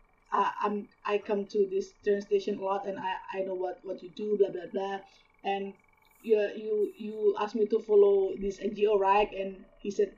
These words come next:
"Yeah, yeah, yeah." And, "Well, thank, uh," and he just, like, say that, "Well, thank you for literally, like, following us and understanding us," because, like,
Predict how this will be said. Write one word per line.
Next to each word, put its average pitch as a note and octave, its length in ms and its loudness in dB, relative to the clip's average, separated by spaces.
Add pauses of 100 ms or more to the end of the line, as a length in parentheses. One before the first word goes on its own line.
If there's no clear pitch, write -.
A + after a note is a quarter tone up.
"Yeah, C4 180 0
yeah, C4+ 220 -2
yeah." C4 540 2
And, F3+ 80 -14 (960)
"Well, B3+ 280 4
thank, B3+ 300 2
uh," G#3 240 2
and G#3+ 300 -2 (560)
he B3+ 100 6
just, C4 160 2
like, A#3+ 220 10 (260)
say A3 240 0
that, G#3+ 220 0
"Well, B3+ 260 4
thank B3 380 4
you C4 180 6
for G#3+ 500 4 (680)
literally, A3 340 2
like, G#3+ 220 4
following G#3+ 440 4
us G#3 140 -4
and G3+ 160 -2
understanding G3+ 640 -2
us," F#3+ 160 -6
because, G3 320 -2
like, G3 180 -4